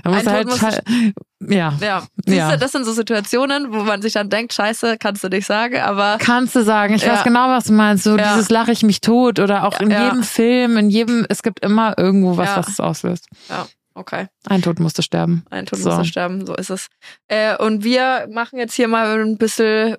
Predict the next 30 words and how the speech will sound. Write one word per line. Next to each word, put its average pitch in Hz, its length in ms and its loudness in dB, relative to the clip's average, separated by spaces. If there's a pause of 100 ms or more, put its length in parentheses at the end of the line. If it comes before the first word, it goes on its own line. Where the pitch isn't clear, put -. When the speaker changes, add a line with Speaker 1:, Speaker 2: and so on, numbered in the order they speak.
(120)
Speaker 2:
Feierabend, 185 400 0
oder? 247 180 0
Wie 226 40 0
lange 202 120 2
Speaker 1:
Ja. 175 60 2
Speaker 2:
haben - 80 -2
wir 208 80 -2
denn 190 80 -4
das 196 100 -10
überhaupt 202 240 0
aufgenommen? 226 340 -2
Speaker 1:
Das 190 140 2
ist, 202 140 0
glaub 202 160 2
ich, 175 60 0
eine 190 100 4
Überlängenfolge 175 720 0
für - 120 -4
Speaker 2:
Echt? 196 100 2
Speaker 1:
unsere 226 160 -2
Verhältnisse, 165 580 -4
aber 180 240 -4
wir 170 80 -2
waren 170 160 0
ja 190 80 0
auch 165 80 -4
lang 190 220 0
nicht 190 160 0
mehr 165 100 0
da. 190 320 0